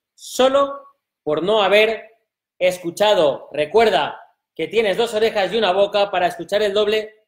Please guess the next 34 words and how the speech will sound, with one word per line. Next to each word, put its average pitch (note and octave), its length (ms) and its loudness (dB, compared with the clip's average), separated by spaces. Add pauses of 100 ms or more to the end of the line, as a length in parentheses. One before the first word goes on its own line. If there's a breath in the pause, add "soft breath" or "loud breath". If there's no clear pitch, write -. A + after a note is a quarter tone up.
de D#3 240 -4
lo E3+ 180 -2
que E3 140 -4
hablas. E3 840 -4 (800)
Te - 60 -10
lo D#3 80 4
vuelvo G#3+ 160 4
a A#3 60 6
repetir, F3+ 600 -2 (160)
dos C4 300 2
orejas G3+ 800 -4
y F3 100 -8
una G#3+ 200 0
boca E3 560 -2
para D3 160 -4
escuchar E3 360 -6
el E3+ 100 -2
doble F#3+ 520 0
de D3 120 -10
lo D3 140 -2
que D#3+ 80 -4
hablas. B2 580 -6 (680)
Bueno, E3+ 340 0 (840)
vamos C4 520 -2
al E3+ 180 -2
punto A3+ 260 -2
número A3 240 2
catorce E3+ 600 -2
y F3 80 -16
ya G#3+ 100 4
estamos A3+ 400 0
casi G#3+ 360 -2
en G3+ 100 -2
el E3+ 340 -6